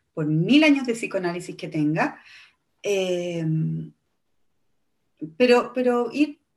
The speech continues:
estando al tanto, <laughs> más o menos, de tu movimiento, de tu,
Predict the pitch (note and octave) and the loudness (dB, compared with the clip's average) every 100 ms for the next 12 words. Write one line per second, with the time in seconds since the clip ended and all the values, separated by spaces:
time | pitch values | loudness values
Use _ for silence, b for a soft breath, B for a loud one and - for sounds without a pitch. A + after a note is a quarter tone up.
0 | _ B3+ - D#4 D#4+ D#4 A#3 A3+ - G4 | _ -14 -2 2 2 0 -6 -10 -2 0
1 | D4 - G#3 - - - A#3+ - F3+ - | 0 -2 -10 -12 -12 -10 -10 -10 -12 -4
2 | A#3 F4 G#3+ A3 D4 - B B B B | 0 0 0 -6 -10 -12 B B B B
3 | A3+ A3+ A#3 A#3+ A3+ - _ _ - A3+ | -4 -2 -2 -4 -6 -8 _ _ -8 -4
4 | A#3 B3+ C#4+ B3+ B3+ G#3+ G#3+ G#3 G#3 - | 2 4 4 2 -2 -6 -6 -4 -6 -6
5 | G#3+ G#3 G#3 | -10 -8 -8